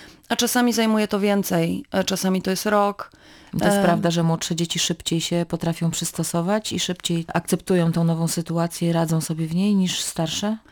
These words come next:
Speaker 2: Im młodsze dziecko, tym lepiej?
Speaker 1: Statystycznie tak, natomiast to zawsze zależy od, e, temperamentu dziecka i od, od jego umiejętności społecznych, więc to jest bardzo indywidualna kwestia, ale niewątpliwie,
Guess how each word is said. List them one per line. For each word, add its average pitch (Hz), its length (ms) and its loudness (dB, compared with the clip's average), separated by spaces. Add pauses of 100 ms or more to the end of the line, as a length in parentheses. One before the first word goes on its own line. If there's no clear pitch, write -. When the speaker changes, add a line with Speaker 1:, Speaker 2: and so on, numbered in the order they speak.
(160)
Speaker 2:
Im 202 120 6
młodsze 196 320 2
dziecko, 185 300 0
tym 185 140 0
lepiej? 180 120 2
Speaker 1:
Statystycznie 240 680 2
tak, 233 560 0
natomiast 226 440 0
to 226 80 0
zawsze 226 380 2
zależy 208 480 2
od, 202 340 0
e, 196 200 2
temperamentu 185 760 0
dziecka 190 640 2
i 190 60 0
od, 180 140 0 (100)
od 185 180 0
jego 190 320 4
umiejętności 190 600 0
społecznych, 180 680 0
więc 190 260 -2
to 208 120 2
jest 208 200 -2
bardzo 208 280 2
indywidualna 170 600 0
kwestia, 190 460 -4
ale 202 200 2
niewątpliwie, 202 800 0